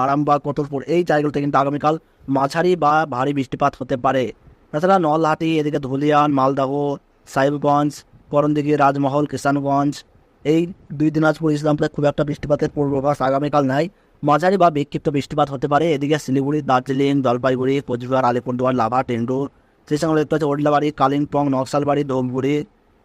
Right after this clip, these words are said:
গ্যাংটক, এই জায়গাগুলোতে কিন্তু আগামীকাল অর্থাৎ নয় জুলাই কিন্তু ভারী থেকে অতি ভারী বৃষ্টির পূর্বাভাস আমরা লক্ষ্য করতে পারছি।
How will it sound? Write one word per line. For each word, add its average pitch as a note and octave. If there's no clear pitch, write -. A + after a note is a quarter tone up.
গ্যাংটক, D3+
এই E3+
জায়গাগুলোতে D#3
কিন্তু D3+
আগামীকাল D3
অর্থাৎ C#3
নয় C#3
জুলাই C3+
কিন্তু C#3
ভারী C3
থেকে C#3+
অতি B2+
ভারী C3
বৃষ্টির C3
পূর্বাভাস B2+
আমরা B2+
লক্ষ্য B2+
করতে C3
পারছি। C3